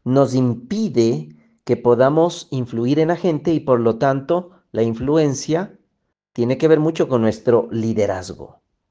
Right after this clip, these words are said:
Nos impiden escuchar ciertas cosas que otros tienen que decir,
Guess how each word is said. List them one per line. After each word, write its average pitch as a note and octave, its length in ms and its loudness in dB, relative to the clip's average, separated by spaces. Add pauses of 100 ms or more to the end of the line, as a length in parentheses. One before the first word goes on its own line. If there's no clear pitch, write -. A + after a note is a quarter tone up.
(640)
Nos D3 200 12
impiden G3 340 2
escuchar E3 340 0
ciertas F3 460 -2
cosas E3 380 -4
que - 100 -4
otros A#2 240 0
tienen A#2 240 -4
que G#2 120 -4
decir, - 500 -12